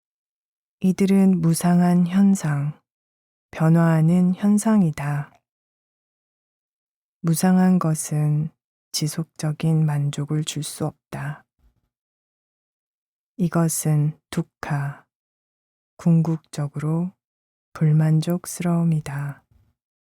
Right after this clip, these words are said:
이렇게 무상하고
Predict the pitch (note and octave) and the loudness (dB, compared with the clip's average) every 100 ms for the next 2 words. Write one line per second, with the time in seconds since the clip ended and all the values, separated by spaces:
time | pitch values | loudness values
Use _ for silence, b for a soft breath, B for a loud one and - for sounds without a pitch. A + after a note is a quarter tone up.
0 | _ _ _ _ _ _ _ _ _ _ | _ _ _ _ _ _ _ _ _ _
1 | _ _ _ _ _ _ _ _ _ _ | _ _ _ _ _ _ _ _ _ _
2 | _ _ _ _ E3+ F3 E3+ - F#3 F3+ | _ _ _ _ 0 0 0 -2 2 2
3 | E3+ E3+ - F#3+ F#3+ F3 D#3+ D3 D3+ D3+ | 0 -2 0 2 4 2 0 -2 -2 -2
4 | D#3 | -4